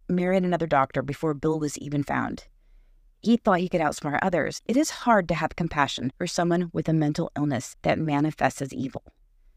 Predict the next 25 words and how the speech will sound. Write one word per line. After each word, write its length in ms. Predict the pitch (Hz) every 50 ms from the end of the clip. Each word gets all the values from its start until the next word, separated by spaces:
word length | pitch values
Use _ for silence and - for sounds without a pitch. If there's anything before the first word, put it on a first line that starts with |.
| - _ - -
People 260 | - 202 - - 226
with 180 | 208 208 202 -
it 120 | 202 -
usually 500 | - 160 175 180 185 196 202 226 240 240
don't 320 | 214 - 180 165 160 165
get 120 | - 160 -
the 60 | -
help 240 | - - 165 147 - -
they 120 | 147 139
need 240 | 143 139 139 135 - -
because 420 | - - - 165 156 151 - - - -
it's 180 | 143 - -
an 120 | 151 - - -
illness 400 | 185 208 208 190 165 151 - - -
that 160 | - 151 -
convinces 640 | - 170 170 170 156 - 226 247 254 - 190 160 -
them 280 | - 131 123 127 127 - -
that 120 | - - _ _ -
they're 160 | - 196 208 208
not 160 | 190 156 -
the 60 | 147
one 100 | 147 143
causing 360 | - - 135 127 - - 120
the 60 | -
problem. 520 | - - 175 160 143 - - - - 131